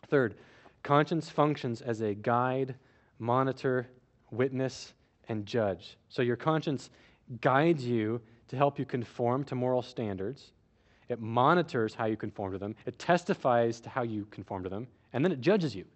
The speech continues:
for how you conform them. And that table you have on the bottom of page three, uh, shows you when your conscience functions like a guide, it's looking forward,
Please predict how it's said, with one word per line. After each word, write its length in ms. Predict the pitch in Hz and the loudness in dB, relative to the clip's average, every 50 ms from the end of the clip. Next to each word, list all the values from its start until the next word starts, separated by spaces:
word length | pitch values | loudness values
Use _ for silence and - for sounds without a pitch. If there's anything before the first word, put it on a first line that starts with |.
| _ _ _ _ _ _ - | _ _ _ _ _ _ -10
for 80 | - | -6
how 100 | 107 139 | -4 -2
you 120 | 143 139 - | -2 -2 -2
conform 340 | - 117 - 151 151 139 | -4 -6 -2 -2 -2 0
them. 120 | 101 90 - - | -2 -4 -6 -4
And 100 | 110 120 | -2 -2
that 300 | 117 120 120 - - - | -2 -2 -4 -12 -12 -4
table 280 | - 143 139 143 151 | 0 0 2 2 0
you 80 | 147 135 | 0 0
have 220 | 143 147 143 139 - - - | 0 -2 -2 -4 -6 -12 -10
on 100 | 120 113 | -8 -6
the 60 | 110 | -4
bottom 260 | 104 113 117 120 123 | 0 0 0 0 0
of 80 | 123 117 113 - _ _ _ _ | -2 -6 -8 -14 _ _ _ _
page 260 | - - 120 107 - - _ _ _ _ _ _ _ _ | -8 -8 -8 -8 -8 -12 _ _ _ _ _ _ _ _
three, 240 | - 123 127 156 175 - - - - - - _ _ _ _ _ - | -4 -4 -4 -4 -4 -8 -12 -20 -20 -20 -20 _ _ _ _ _ -14
uh, 80 | 123 123 | -14 -12
shows 300 | - - 165 170 160 123 | -4 2 4 4 4 4
you 120 | 107 95 - - - _ _ _ | 2 -2 -4 -8 -14 _ _ _
when 180 | - 123 123 120 | -4 -2 0 0
your 80 | 123 | 0
conscience 420 | 127 - - 151 165 170 202 160 - | -2 0 0 2 2 2 0 -4 -4
functions 380 | - - 156 160 147 - 156 131 | -2 0 0 0 0 -2 -2 -2
like 160 | 139 123 - | -2 -2 -2
a 40 | 120 | -2
guide, 540 | 110 120 135 139 131 107 92 95 101 110 - - _ _ _ _ _ | 2 4 4 4 4 4 0 -2 -4 -6 -8 -16 _ _ _ _ _
it's 160 | - 117 - 117 | -6 -6 -4 -2
looking 300 | 110 120 120 - 139 127 | -4 -4 -2 -2 -4 -4
forward, 640 | - - - 180 170 143 113 95 90 92 113 123 | -4 0 2 4 6 6 6 4 0 -4 -6 -8